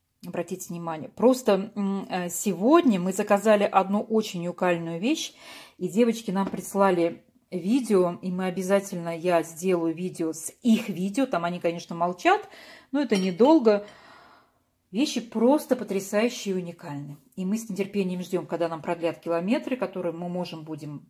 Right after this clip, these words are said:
поехать и забрать, пока мы только можем передвигаться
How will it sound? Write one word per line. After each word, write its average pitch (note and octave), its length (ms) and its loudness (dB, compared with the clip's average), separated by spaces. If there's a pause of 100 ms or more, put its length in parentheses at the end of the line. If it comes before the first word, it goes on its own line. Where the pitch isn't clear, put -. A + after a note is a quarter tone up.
(160)
поехать F3 420 -4
и - 40 -20
забрать, F#3+ 480 -4
пока G#3 260 -6
мы G#3 80 -6
только F#3 280 -8
можем E3+ 260 -12
передвигаться E3+ 680 -8